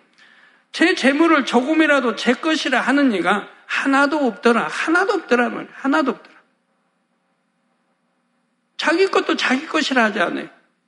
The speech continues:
그리고 서로 통용하더라 이 말이에요. 나누어주더라. 서로 서로 나누어. 이 얼마나 멋있는 신앙입니까?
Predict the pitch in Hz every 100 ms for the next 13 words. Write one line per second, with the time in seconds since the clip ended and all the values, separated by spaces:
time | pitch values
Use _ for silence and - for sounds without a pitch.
0 | _ _ _ _ _ _ _ _ _ _
1 | _ _ _ _ _ _ _ - 349 359
2 | 330 349 370 - 330 370 330 262 240 233
3 | 190 - - _ - 208 277 311 247 240
4 | 240 233 - 320 330 320 302 262 220 170
5 | 165 165 - _ _ _ _ _ _ _
6 | _ _ _ _ _ _ _ _ _ _
7 | _ _ _ _ _ _ _ _ _ _
8 | _ _ _ - 175 185 190 175 180 196
9 | 262 247 233 254 247 233 208 156 175 160